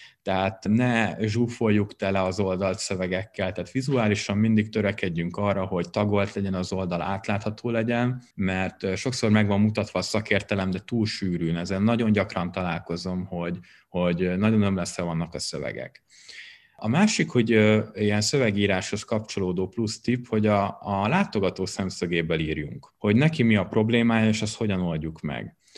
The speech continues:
Ha esetleg személyes blogot írunk, akkor is használhatjuk ezeket a nagyobb címeket, tagoljuk a blogposztokat több részre,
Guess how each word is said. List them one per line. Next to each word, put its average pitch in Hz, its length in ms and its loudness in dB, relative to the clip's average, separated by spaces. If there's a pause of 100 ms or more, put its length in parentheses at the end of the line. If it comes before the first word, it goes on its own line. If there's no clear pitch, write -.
(180)
Ha 107 100 -2
esetleg 110 360 0
személyes 165 420 4
blogot 110 380 2
írunk, 127 240 4
akkor 131 300 0
is - 120 -2
használhatjuk 101 760 -2
ezeket 98 380 -4
a 101 40 -2
nagyobb 98 260 -2
címeket, 113 680 0
tagoljuk 123 400 0
a - 60 0
blogposztokat 101 720 -4
több 87 220 -4
részre, 127 540 -2